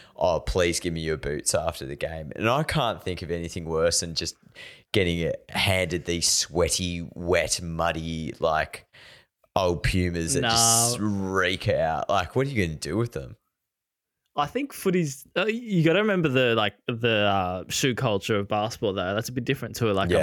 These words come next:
Speaker 1: that's
Speaker 2: muddy
Speaker 1: true.
Speaker 2: boot from an A F L field.
Speaker 1: That's true. Does, does Chris have good, um, shoes?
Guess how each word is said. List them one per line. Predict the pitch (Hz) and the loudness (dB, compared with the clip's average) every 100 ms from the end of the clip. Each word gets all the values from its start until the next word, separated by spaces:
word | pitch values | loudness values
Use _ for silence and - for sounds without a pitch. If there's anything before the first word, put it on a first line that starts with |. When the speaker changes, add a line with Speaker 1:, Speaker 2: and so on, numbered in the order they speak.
| 76 | 4
Speaker 1:
that's | - - | 2 0
Speaker 2:
muddy | |
Speaker 1:
true. | 76 69 98 _ - 131 - | -2 -4 -8 _ -10 -10 -4
Speaker 2:
boot | 120 104 101 - | -2 -2 -4 -10
from | - 120 | -8 -4
an | 104 | -2
A | 104 95 | -2 -2
F | - | -4
L | 87 92 | -6 -6
field. | 95 90 123 - _ - | -6 -4 -4 -8 _ -18
Speaker 1:
That's | - - | -4 -4
true. | - 62 60 | -2 -2 -2
Does, | - 107 - | 0 0 0
does | - 104 | -2 -2
Chris | - 104 95 | 0 0 0
have | 95 82 | 0 0
good, | 87 80 _ - | -4 -8 _ -10
um, | - 76 76 71 | -2 -2 -2 -4
shoes? | - 78 90 139 | -6 -6 -6 -8